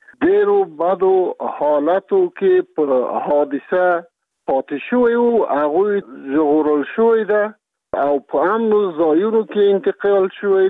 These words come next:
ده او همدارنګه هغه کسان چې ګرم غذا ترلاسه کړې ده، هغه کسان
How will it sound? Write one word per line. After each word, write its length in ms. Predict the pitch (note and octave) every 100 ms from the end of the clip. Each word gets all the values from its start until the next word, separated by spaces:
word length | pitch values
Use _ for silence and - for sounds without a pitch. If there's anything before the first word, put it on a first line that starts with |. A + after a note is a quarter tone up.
| F3+
ده 100 | G3 - C#3
او 60 | C#3 C#3
همدارنګه 840 | C#3 C#3 F3+ G3+ G3 F#3+ F3 F#3+ F#3 - - D#3+
هغه 340 | C#3 F3+ F3+ D3+
کسان 480 | - F#3+ G3+ G3 -
چې 340 | G#3 G3+ - _ - A#3
ګرم 320 | F3+ A3 A3 G#3
غذا 240 | F#3+ F#3 G#3 G3
ترلاسه 480 | G#3 G3 G3+ G3 - G3 -
کړې 260 | G#3 G3+ G3
ده، 120 | G3+ F#3+ - _ -
هغه 180 | D3 F3 F3 F3+
کسان 420 | D3+ - F#3+